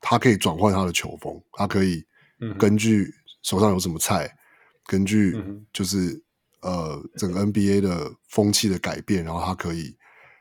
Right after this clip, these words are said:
Speaker 1: 呃，适应，然后他可以接收他想要的元素，然后把它放到他觉得是他的体-，他，他想要的体系的，的里面这样子。然后，因为马刺的体系其实有，一直都，一直都在，一直在变啊。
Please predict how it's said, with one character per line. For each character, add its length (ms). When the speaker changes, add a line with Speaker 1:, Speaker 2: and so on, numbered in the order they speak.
Speaker 1:
呃， 260
适 360
应， 200
然 100
后 120
他 100
可 120
以 240
接 220
收 220
他 160
想 220
要 160
的 180
元 240
素， 180
然 80
后 60
把 100
它 60
放 140
到 180
他 260
觉 160
得 180
是 240
他 260
的 120
体-， 180
他， 120
他 180
想 180
要 100
的 80
体 200
系 360
的， 140
的 120
里 220
面 220
这 80
样 160
子。 140
然 100
后， 280
因 80
为 80
马 160
刺 140
的 80
体 160
系 160
其 120
实 220
有， 140
一 100
直 140
都， 160
一 100
直 100
都 160
在， 60
一 40
直 60
在 120
变 320
啊。 80